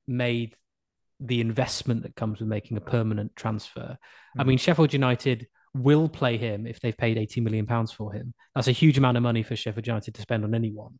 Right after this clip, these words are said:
Speaker 1: Um, so it's not like he's not gonna get the opportunity to play. And again, that will benefit us because if he does play and he scores goals, then we've got the clause to buy him back.
Speaker 2: Hmm.
Speaker 1: So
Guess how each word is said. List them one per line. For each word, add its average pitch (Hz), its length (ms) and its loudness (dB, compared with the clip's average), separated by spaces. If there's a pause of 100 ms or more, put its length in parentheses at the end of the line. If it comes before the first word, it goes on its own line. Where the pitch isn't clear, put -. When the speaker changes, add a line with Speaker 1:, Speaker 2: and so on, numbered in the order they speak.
(520)
Speaker 1:
Um, 113 500 2
so 131 220 -2
it's 147 260 -4
not 143 160 0
like 123 140 -2
he's 123 180 -2
not 127 240 2
gonna 123 140 0
get 120 120 -4
the 123 80 -4
opportunity 107 380 -6
to - 120 -20
play. 110 420 -4 (760)
And 127 100 2
again, 147 220 4
that 143 100 2
will 139 80 0
benefit 127 340 0
us 131 200 -2
because 120 220 -4
if 120 80 -4
he 120 60 -6
does 117 160 -2
play 113 380 -2 (260)
and 113 140 -4
he 107 80 -4
scores 101 340 -8
goals, 113 600 -2 (120)
then 117 120 -4
we've 110 120 -4
got 127 160 -8
the - 60 -18
clause 113 320 -6
to 123 80 -10
buy 113 180 -2
him 113 100 -2
back. 147 240 -2 (340)
Speaker 2:
Hmm. 117 180 -8
Speaker 1:
So 123 500 2